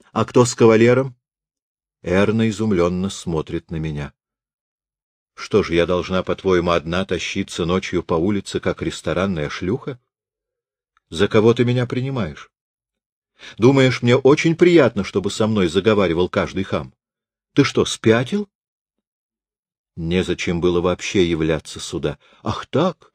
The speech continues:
Скажите, пожалуйста. Ты уже намерен командовать? Мне, видите ли, выход запрещён,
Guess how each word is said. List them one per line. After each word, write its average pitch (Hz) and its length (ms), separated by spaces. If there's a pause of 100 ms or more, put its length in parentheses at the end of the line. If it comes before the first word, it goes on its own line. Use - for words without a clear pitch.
(140)
Скажите, - 580
пожалуйста. 147 640 (480)
Ты 113 100
уже 104 220
намерен 87 380
командовать? 110 680 (560)
Мне, 123 320
видите 110 400
ли, 104 100
выход 101 360
запрещён, 98 720